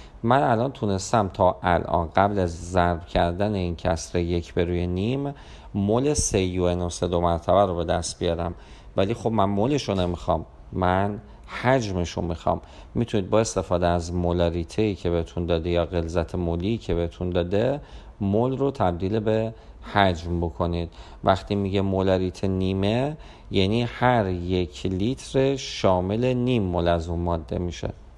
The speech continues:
خب بنابراین یک به روی نیم مفهومش اینه هر یک لیتر نیم مول، اه، سه یو ان او سه دو مرتبه داره.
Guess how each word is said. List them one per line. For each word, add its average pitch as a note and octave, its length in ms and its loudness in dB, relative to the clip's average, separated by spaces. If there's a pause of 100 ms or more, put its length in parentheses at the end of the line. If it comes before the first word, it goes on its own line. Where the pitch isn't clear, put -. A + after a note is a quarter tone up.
(120)
خب G2 400 2 (440)
بنابراین F#2+ 440 2
یک G2+ 240 -2
به G2 80 0
روی F2+ 220 -2
نیم G2+ 260 -2
مفهومش F2+ 600 -2
اینه F2+ 140 -4
هر F2+ 240 2
یک E2+ 260 -2
لیتر A2 500 -4
نیم G#2+ 220 2
مول، E2+ 420 -2 (520)
اه، E2+ 180 2
سه - 280 -2
یو F2 140 -2
ان F2 160 -2
او E2+ 80 -4
سه E2+ 180 -4
دو E2+ 140 0
مرتبه E2+ 460 -2
داره. E2+ 200 -8